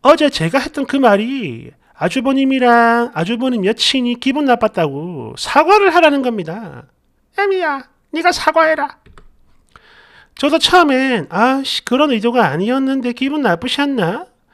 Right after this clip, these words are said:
그런 거 아니라고 사과드린다." 이렇게 연락을 했는데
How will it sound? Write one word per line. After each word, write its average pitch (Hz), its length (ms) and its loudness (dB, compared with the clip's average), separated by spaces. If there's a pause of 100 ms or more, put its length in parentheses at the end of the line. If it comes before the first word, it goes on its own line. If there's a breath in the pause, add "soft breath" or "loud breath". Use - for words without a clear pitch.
(240 soft breath)
그런 311 240 2
거 311 80 2
아니라고 190 720 0
사과드린다." 254 960 -2
이렇게 214 280 -4
연락을 262 380 0
했는데 190 680 -6